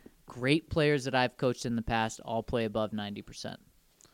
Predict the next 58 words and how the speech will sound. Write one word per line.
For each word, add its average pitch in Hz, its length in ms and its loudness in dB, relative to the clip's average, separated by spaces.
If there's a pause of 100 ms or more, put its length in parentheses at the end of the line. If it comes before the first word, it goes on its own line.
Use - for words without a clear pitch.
(1000)
So 131 180 6
if 123 120 4
you're 147 80 4
gonna 151 220 4
do 139 160 2
that 135 220 6
to 135 80 -2
your 123 100 0
quote-unquote 135 560 2
great 131 240 4
players, 139 440 2 (120)
trade 175 200 2
'em. 120 140 -2 (140)
And 131 160 2
obviously 160 320 2
not 143 200 2
Chubb, 170 300 4
but 151 80 2
then 160 160 6
if 156 100 -2
you 147 80 0
trade 185 280 2
Von, 190 280 6 (200)
well, 127 80 -6
then 156 120 2
Malik 185 300 4
Reed's 320 260 6
pro-, 170 300 8
probably 160 380 6
playing 143 320 6
ninety 135 260 6
percent 131 300 0
of 123 40 -2
the - 20 -10
snaps. 156 200 4
Or 277 140 8 (160)
he's 285 180 2
not 220 140 8
a - 20 4
great 156 240 6
player 160 240 6
yet, 143 240 6
so 165 80 2
he 190 100 4
could - 140 -4
play 151 160 6
seventy, 131 460 2
and 123 100 2
you 120 60 0
can 123 80 0
get, 120 220 4 (380)
uh, 113 380 4
you 131 160 0
can 131 80 -2
get 127 160 4
Jeff 127 220 2
Holland 117 420 2
or 113 280 -2